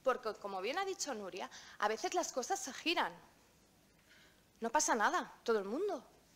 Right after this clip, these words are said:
podemos fallar. Lo analizamos y modificamos y seguimos en ello. No es fácil, pero no es imposible. Nosotros llevamos más de diez años trabajando.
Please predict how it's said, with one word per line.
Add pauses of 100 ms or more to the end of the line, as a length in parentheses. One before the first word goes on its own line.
(220)
podemos
fallar. (680)
Lo
analizamos (400)
y
modificamos (240)
y
seguimos
en
ello. (420)
No
es
fácil, (280)
pero
no
es
imposible. (3500)
Nosotros
llevamos
más
de
diez
años
trabajando.